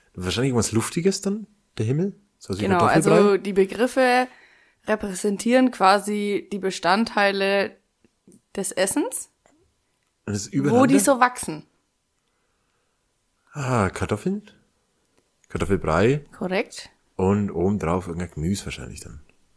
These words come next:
Speaker 1: Ah, na, oder? Ja, doch.
Speaker 2: Na, soll ich
Speaker 1: Na?
Speaker 2: aufklären?
Speaker 1: Himmel und Äd, Kartoffeln und
Speaker 2: Der Bub,
Speaker 1: Fleisch.
Speaker 2: der rätselt so gern, ich lass ihn noch ein wenig.
Speaker 1: <laughs> Kartoffeln und Fleisch, Himmel und Äd.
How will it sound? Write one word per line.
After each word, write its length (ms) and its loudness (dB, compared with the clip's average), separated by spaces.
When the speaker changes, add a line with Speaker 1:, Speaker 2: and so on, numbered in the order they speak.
Speaker 1:
Ah, 180 -8
na, 320 -8
oder? 320 -4
Ja, 120 -6
doch. 120 -8
Speaker 2:
Na, 440 -2
soll 180 -6
ich 60 0
Speaker 1:
Na? 80 6
Speaker 2:
aufklären? 360 -4
Speaker 1:
Himmel 360 0
und 160 -2
Äd, 220 -2
Kartoffeln 640 -4
und 140 -2
Speaker 2:
Der 80 0
Bub, 140 4
Speaker 1:
Fleisch. 240 2
Speaker 2:
der 100 0
rätselt 260 -2
so 100 -2
gern, 200 -6
ich 120 -8
lass 180 -10
ihn 140 -4
noch 120 -4
ein 100 -6
wenig. 140 -10
Speaker 1:
<laughs> 100 0
Kartoffeln 340 2
und 80 2
Fleisch, 380 -6
Himmel 180 -4
und 80 -6
Äd. 280 -8